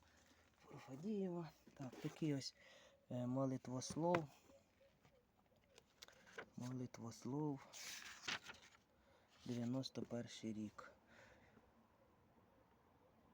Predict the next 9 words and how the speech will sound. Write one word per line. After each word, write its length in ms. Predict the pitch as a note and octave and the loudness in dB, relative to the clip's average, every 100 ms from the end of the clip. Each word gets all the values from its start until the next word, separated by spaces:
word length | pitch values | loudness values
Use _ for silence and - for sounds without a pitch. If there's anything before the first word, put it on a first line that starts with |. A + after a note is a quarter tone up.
| - - - | -20 -10 0
Мгм, 360 | C3+ C3 G#2+ | 2 2 0
історичні 540 | A2 - B2 C#3+ - C#3 | -2 -2 0 0 0 2
мініатюри, 840 | C3 B2+ B2+ B2+ - - G#2 G2+ G2+ | 2 2 0 -2 -2 -2 -2 -2 -4
Пікуль. 360 | - A2 - A2+ - - - A2 - - - - - - - - - - - - - - - - - - | -4 -4 -4 -4 -2 -4 -6 -10 -10 -12 -12 -12 -14 -20 -20 -20 -20 -20 -20 -20 -20 -20 -20 -20 -6 0
О, 160 | B2+ - - | 0 -2 -14
кусок 360 | - C3 - C#3+ | -10 -6 -4 -4
шпалер, 480 | - C3 A#2+ G#2+ G#2+ - | -4 -2 2 2 -2 -4
дивіться. 420 | G#2 G#2 - - - - - - - | -6 -6 -8 -12 -12 -12 -12 -12 6
<laughs> 340 | C4 A3 - | 8 8 6